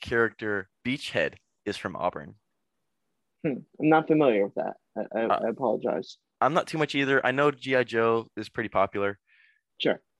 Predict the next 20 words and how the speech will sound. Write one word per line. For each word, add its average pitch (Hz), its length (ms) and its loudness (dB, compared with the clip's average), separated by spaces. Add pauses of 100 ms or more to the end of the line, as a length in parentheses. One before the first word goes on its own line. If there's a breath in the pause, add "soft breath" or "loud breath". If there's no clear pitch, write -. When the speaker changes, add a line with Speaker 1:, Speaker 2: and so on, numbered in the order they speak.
(140)
Speaker 1:
Uh, 104 220 4
G 131 200 0
I 127 60 4
Jane 117 260 -2
is 113 80 -4
pretty 117 180 -6
popular, 113 460 -2
s-, - 180 -10 (220)
starring 107 340 -2
Jada 104 220 0
Pinkett 101 260 -10
Smith. - 240 -8 (760)
Speaker 2:
Yeah, 170 360 10
I 151 60 6
was 165 140 4
about 170 160 -2
to 151 100 -12
say, 143 280 -2
isn't 139 200 -10
that, 139 160 -10